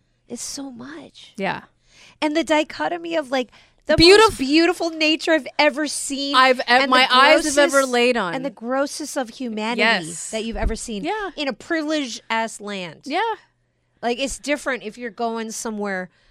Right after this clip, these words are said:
Speaker 1: a country or
Speaker 2: Right.
Speaker 1: whatever, that doesn't have the means, the money, the support that our country has
Speaker 2: Yeah.
Speaker 1: and our state specifically, but our country has.
Speaker 2: And, uh, and I was like, "Man," and it's, I,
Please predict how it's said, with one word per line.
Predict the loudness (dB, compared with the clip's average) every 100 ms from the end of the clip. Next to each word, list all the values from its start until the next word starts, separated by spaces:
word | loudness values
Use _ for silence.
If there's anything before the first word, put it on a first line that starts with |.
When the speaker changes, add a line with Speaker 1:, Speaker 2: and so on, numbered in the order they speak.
| _ _ _
Speaker 1:
a | -14
country | -10 -10 -8 -8 -6
or |
Speaker 2:
Right. | -6
Speaker 1:
whatever, | -4 -4 -4
that | -6 -8 -2
doesn't | -2 0
have | 0 0 0
the | -2
means, | -2 -2 -2 -4 -8 -12 _ _ _
the | -8
money, | -4 0 0 0 -4 -6 -8 _ _
the | -16
support | -14 -16 -8 -4 -4 -6 _ _ _ _ _ _ _ _ _ _ _
that | -10 -8
our | -8 -14
country | -14 -16 -16 -16
has | -14 -14 -12
Speaker 2:
Yeah. | -14 -12
Speaker 1:
and | -10
our | -10 -10
state | -12 -14 -12 -10 -12 _ _ _
specifically, | -20 -18 -18 -18 -16 -16
but | -10 -8
our | -8
country | -10 -12 -14 -18
has. | -16 -2
Speaker 2:
And, | 2 4 4 2 -4 -10
uh, | -6 2
and | 4 6 4 2
I | 0
was | 0 -2
like, | -6 -8
"Man," | -8 -4 -4 -6 -14 -8
and | -6
it's, | -6 -10 _ _ -6
I, | -4 -2 -4 -6 -6 -8 -8 -12